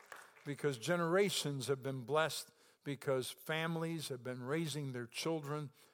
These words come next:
to serve and honor the Lord. It's amazing, isn't it, what happens when we start putting into our children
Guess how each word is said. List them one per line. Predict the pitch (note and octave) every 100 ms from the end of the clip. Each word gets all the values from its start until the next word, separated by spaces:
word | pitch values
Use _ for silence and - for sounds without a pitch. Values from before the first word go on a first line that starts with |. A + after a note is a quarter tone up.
| _
to | - B2
serve | - D3+ D3+ D3+ C#3
and | D3 C3 C#3
honor | C#3+ C#3+ C#3 C3 D3
the | B2+
Lord. | B2 C3 B2+ A2 - - - - -
It's | -
amazing, | D#3+ D3+ F3+ G3 D3 C3 B2+
isn't | E3+ D3+ D#3+
it, | C3+
what | C3+
happens | A#2+ C3+ C3 B2+ B2+ A#2+ - - - -
when | C#3+
we | C#3
start | C3 - D3 C#3+ - - _ _ -
putting | E3+ D#3+ D3+
into | G3+ A#3 A3+
our | A3
children | G3 - G3+ F3+ B2+ B2 A#2+